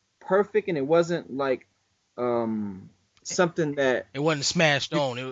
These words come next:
Speaker 2: it was actually
Speaker 1: Exactly.
Speaker 2: good three D.
Speaker 1: It wasn't an amazing three D,
Speaker 2: But it was worth
Speaker 1: but it added to the experience.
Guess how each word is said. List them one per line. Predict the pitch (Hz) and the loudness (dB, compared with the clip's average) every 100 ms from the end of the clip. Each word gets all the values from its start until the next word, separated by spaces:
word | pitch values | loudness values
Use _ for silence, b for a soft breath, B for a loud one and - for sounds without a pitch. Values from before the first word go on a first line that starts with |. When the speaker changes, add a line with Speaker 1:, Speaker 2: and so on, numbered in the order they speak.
| 117 | -4
Speaker 2:
it | 160 | -2
was | 156 | 2
actually | 165 160 | 4 2
Speaker 1:
Exactly. | 143 - 190 180 147 | 0 -8 -6 -4 -4
Speaker 2:
good | 123 | -4
three | 123 | 0
D. | 147 | 2
Speaker 1:
It | 156 | 4
wasn't | 180 190 | 4 6
an | 170 | 4
amazing | 147 151 185 220 190 196 180 | 4 6 6 6 2 0 -2
three | 196 226 214 | -2 -2 -2
D, | 208 240 247 247 | -2 -2 -2 -4
Speaker 2:
But | 127 | -6
it | 123 | -8
was | 113 110 | -8 -10
worth | 123 | 0
Speaker 1:
but | 185 190 | 4 4
it | - - | 2 0
added | 180 185 180 170 | 2 4 2 0
to | 170 | -4
the | 147 | -4
experience. | 127 - - 151 135 104 - - - | -6 -8 -8 -6 -6 -8 -14 -20 -20